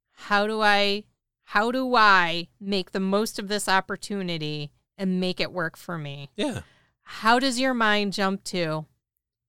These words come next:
Speaker 1: "Well, I gotta plead my case to a doll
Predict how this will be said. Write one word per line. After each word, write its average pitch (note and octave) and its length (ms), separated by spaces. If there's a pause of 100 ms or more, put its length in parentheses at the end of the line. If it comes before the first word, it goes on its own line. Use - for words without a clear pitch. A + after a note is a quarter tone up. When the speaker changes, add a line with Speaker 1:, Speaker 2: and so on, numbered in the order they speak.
(260)
Speaker 1:
"Well, G3 380
I G#3 100
gotta G3+ 240
plead A3 320
my E3 160
case F3 380
to E3 120
a D3+ 80
doll D#3 560